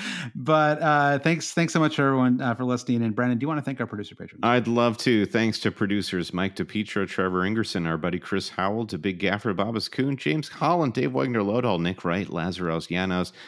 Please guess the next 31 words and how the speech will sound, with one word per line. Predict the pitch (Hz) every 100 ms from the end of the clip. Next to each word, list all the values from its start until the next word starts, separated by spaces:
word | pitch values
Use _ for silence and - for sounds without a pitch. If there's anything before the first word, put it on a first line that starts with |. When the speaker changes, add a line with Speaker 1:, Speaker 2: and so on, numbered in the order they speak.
| - -
Speaker 2:
Jesse | 107 113 98
Halstead, | 87 98 107 - 78
Bruce | 73 90 82
Kerr, | - 90 87
Brian | 76 73 73 71
Chin, | - 110 123
Rich | 110 - -
Evans, | 104 139 120
Blair | - 98 123
Jacobson, | - 147 160 117 131 123
Todd | - 135 123
Barley, | 101 113 120 120 113 _ - _ -
Mikey | 95 95 90
Uwang, | - 101 107 113
Shiv | 104 98
Morjoria, | 90 85 80 92 95 95 92 -
Andy | 101 101 104
Portlock, | - 101 90 92 95
Dan | 80 90 85
Parsons, | 82 85 - 85 -
at | 98 98
F | - 104
P | -
L | 85
Merch, | 80 87 95 - _ _
Kerry | - 104 95
Swanson, | 87 98 110 117 123 120
Jefferson | - 82 87 - 80
Turner, | - 127 127
Francis | - 151 151 92 -
Moore, | 107 113 104